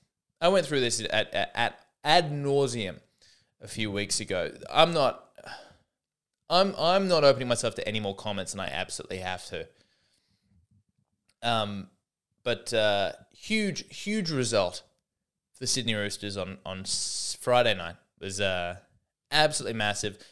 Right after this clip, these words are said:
My partner came home. I haven't seen her for two weeks. Uh, when we, we'd kind of, you know,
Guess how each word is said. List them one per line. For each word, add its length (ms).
My 120
partner 320
came 240
home. 200
I 120
haven't 180
seen 240
her 140
for 120
two 260
weeks. 340
Uh, 200
when 180
we, 240
we'd 180
kind 160
of, 140
you 80
know, 160